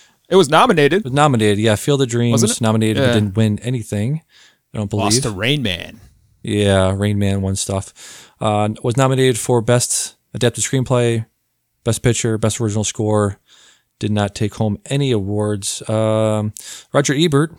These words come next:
Speaker 2: awarded, uh, Field of Dreams four stars, saying, quote, "This is the kind of movie Frank Capra might have directed, James Stewart might have starred in,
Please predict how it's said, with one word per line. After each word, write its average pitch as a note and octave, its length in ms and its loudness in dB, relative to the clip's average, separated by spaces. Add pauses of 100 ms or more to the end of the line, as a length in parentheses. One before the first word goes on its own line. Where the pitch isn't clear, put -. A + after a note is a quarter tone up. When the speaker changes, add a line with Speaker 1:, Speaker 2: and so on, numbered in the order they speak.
(200)
Speaker 2:
awarded, A#2 420 -2
uh, A2+ 160 0
Field A#2+ 240 -2
of A#2 80 -2
Dreams A2+ 300 2
four E3 240 0
stars, G#2 580 0 (220)
saying, G#2+ 240 -2
quote, A#2+ 320 0 (360)
"This - 160 2
is F3+ 40 -6
the F3 60 4
kind E3+ 160 2
of D#3+ 60 4
movie D#3 220 2
Frank D#3 280 0
Capra D#3+ 420 0
might G#2 140 4
have G2+ 80 0
directed, G2+ 340 -2 (120)
James B2+ 240 0
Stewart B2+ 240 0
might A2+ 120 0
have G#2+ 80 -4
starred B2 320 -2
in, F2+ 160 -4